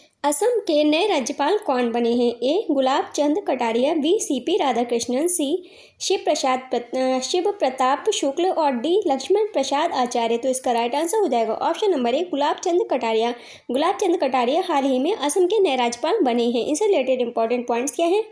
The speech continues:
पढ़ लेते हैं। असम की जो राजधानी है, वो दिसपुर है। असम के मुख्यमंत्री का नाम है हेमंत विश्व शर्मा और असम के जो गवर्नर हैं, अभी अभी बताया था, गुलाब चंद कटारिया हो गए। गुवाहाटी असम उच्च न्यायालय के मुख्य न्यायाधीश हैं एन कोटेश्वर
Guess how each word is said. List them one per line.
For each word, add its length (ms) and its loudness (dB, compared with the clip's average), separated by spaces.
पढ़ 160 2
लेते 180 0
हैं। 80 2
असम 200 0
की 140 0
जो 100 2
राजधानी 520 2
है, 80 2
वो 100 4
दिसपुर 440 -2
है। 200 2
असम 240 2
के 100 2
मुख्यमंत्री 560 0
का 100 2
नाम 240 2
है 80 2
हेमंत 400 -2
विश्व 340 0
शर्मा 500 0
और 240 2
असम 320 2
के 120 2
जो 120 2
गवर्नर 480 2
हैं, 200 2
अभी 220 2
अभी 160 2
बताया 280 2
था, 200 2
गुलाब 220 2
चंद 240 0
कटारिया 500 2
हो 140 2
गए। 180 2
गुवाहाटी 600 2
असम 200 2
उच्च 220 -2
न्यायालय 300 2
के 140 0
मुख्य 260 2
न्यायाधीश 500 2
हैं 160 0
एन 220 0
कोटेश्वर 640 0